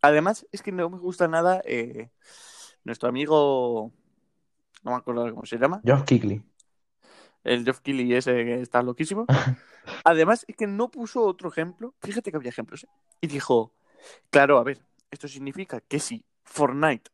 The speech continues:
Speaker 1: no es superado por otros juegos este año, puede volver a ser goti. Y digo, "No, no, no, no, no,
Speaker 2: <laughs>
Speaker 1: Fortnite no, Fortnite no".
Speaker 2: Fortnite.
Speaker 1: Pero ¿cómo se puede ser tan desgraciado, tío? No me digas Fortnite, dime, Red Dead Redemption dos.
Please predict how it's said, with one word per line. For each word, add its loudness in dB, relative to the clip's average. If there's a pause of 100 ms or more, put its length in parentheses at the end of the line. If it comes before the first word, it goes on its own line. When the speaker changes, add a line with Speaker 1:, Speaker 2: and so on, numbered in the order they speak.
Speaker 1:
no -4
es -6
superado 2
por -2
otros -8
juegos -8
este -4
año, -2
puede 0
volver 2
a -4
ser -6
goti. -4
Y -6
digo, 0
"No, -4
no, -8
no, -6
no, -4
no, 2
Speaker 2:
<laughs> -
Speaker 1:
Fortnite 4
no, 4
Fortnite 2
no". -2 (340)
Speaker 2:
Fortnite. 6
Speaker 1:
Pero 0
¿cómo -8
se -10
puede -6
ser 0
tan 0
desgraciado, -2
tío? -2 (640)
No 0
me 0
digas -2
Fortnite, -2
dime, 4
Red 0
Dead -2
Redemption -2
dos. -6